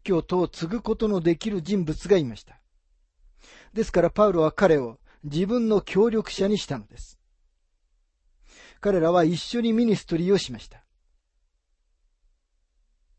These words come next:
さて、パウロがテモテにあなたのうちに与えられた神の賜物を再び燃え立たせてくださいと諭していることに注目してください。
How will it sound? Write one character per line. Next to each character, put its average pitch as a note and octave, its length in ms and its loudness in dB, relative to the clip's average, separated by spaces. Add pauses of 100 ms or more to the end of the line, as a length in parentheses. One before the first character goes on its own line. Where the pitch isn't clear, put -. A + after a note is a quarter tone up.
(580)
さ G3 180 -4
て、 F3 160 0
パ C4 200 4
ウ - 20 2
ロ F3 120 2
が B2+ 300 -4 (300)
テ A3 100 4
モ G3 100 -2
テ F3+ 140 -2
に F#3+ 140 2
あ E3 100 2
な A3+ 140 2
た A3+ 120 0
の G3+ 120 0
う E3+ 80 -2
ち G3 120 -8
に G3+ 140 0
与 F3 300 6
え F3+ 40 8
ら E3+ 120 6
れ D3 80 2
た B2 280 -8 (260)
神 B3+ 260 -2
の F3 140 0
賜 F#3 340 0
物 D#3+ 240 -2
を A#2+ 140 -10 (180)
再 - 280 2 (140)
び G#3 160 0
燃 F3+ 240 2
え - 20 -4
立 A3+ 180 -2
た G#3+ 120 0
せ G3+ 140 -6
て G3+ 140 2
く G3 120 -6
だ G3+ 140 2
さ G#3 200 2
い F3 80 2
と D3+ 200 -2
諭 G3 420 -2
し - 60 -18
て G3 120 4
い F#3 40 4
る F3+ 100 -2
こ F#3+ 140 -4
と G#3 100 -4
に G#3 160 0
注 F#3 240 -2
目 F#3+ 320 -2
し - 80 -10
て D#3 100 -4
く - 80 -8
だ A2 120 -14
さ G2+ 160 -16
い。 A2 80 -20